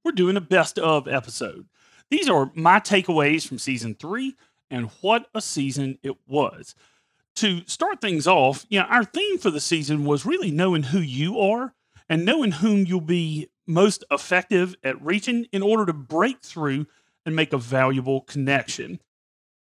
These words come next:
In our first episode for the season, we had Benjamin Hardy, Doctor Benjamin Hardy, who is the author of Personality Isn't Permanent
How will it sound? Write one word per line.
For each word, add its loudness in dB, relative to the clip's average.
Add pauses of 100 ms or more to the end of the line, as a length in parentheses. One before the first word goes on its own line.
(100)
In 4 (120)
our 4
first -2
episode 0
for -10
the -4
season, -2 (340)
we -2
had -2
Benjamin 2 (200)
Hardy, 2
Doctor 4
Benjamin -4
Hardy, -4 (300)
who -2
is 6
the -4
author 0
of 4
Personality -2
Isn't -6
Permanent 0